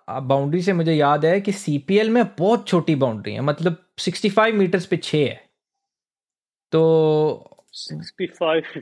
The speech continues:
Speaker 1: तो वो भी थोड़ा सा
Speaker 2: अच्छा।
Speaker 1: देखना पड़ेगा, अ, आज़म खान को consider करते हुए कि उसके कुछ छक्के मैंने देखे थे जो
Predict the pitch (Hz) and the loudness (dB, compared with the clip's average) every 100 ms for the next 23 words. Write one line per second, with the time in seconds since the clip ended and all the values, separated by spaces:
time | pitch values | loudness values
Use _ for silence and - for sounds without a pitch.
0 | - _ - 160 _ - 180 160 208 233 | -16 _ -18 -18 _ 0 2 4 4 4
1 | 269 262 202 214 202 208 214 165 160 190 | 2 2 2 4 4 4 2 2 2 2
2 | 180 156 147 151 185 - _ _ _ _ | 2 2 2 2 0 -8 _ _ _ _
3 | _ _ _ _ - - 143 135 147 160 | _ _ _ _ -10 -2 0 2 2 2
4 | 165 160 160 156 156 147 135 135 143 131 | 2 2 2 0 0 -2 -2 -4 -2 -2
5 | 123 139 123 120 143 _ _ - _ _ | -2 -2 0 -2 -4 _ _ -20 _ _
6 | 127 131 131 131 160 - 175 185 180 175 | -4 0 0 0 -4 0 0 0 0 -2
7 | 196 185 180 170 156 185 175 175 165 151 | 0 2 2 2 2 2 0 0 2 0